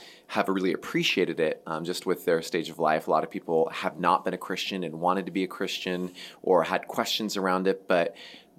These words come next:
but, um, being a Christian because of the witness of, uh, you know, Christians, that caused them to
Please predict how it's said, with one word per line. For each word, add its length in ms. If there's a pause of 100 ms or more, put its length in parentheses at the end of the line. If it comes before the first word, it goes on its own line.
but, 360
um, 520 (600)
being 260
a 60
Christian 540 (120)
because 280
of 40
the 80
witness 400
of, 400 (120)
uh, 420 (140)
you 120
know, 240 (220)
Christians, 560
that 340 (140)
caused 420
them 260
to 280